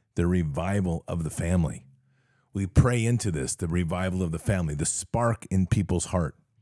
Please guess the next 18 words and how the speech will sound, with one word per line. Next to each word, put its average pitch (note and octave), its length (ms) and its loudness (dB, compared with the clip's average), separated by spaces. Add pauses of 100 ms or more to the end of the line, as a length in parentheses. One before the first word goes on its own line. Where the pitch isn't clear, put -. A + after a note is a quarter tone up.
(160)
We G2+ 140 0
have G#2 160 2
seen A2+ 280 -2
so - 360 -2
much A2 220 0
nonsense F#2+ 460 0
come F2+ 220 2
out F2+ 160 2
of D2+ 80 -2
this D2+ 240 -4
L F2 140 0
G E2 100 0
B D#2+ 180 -2
T E2 200 -4
Q E2+ 260 -2
Luciferian E2+ 560 0
pedophile E2 500 0
culture. D#2+ 500 -4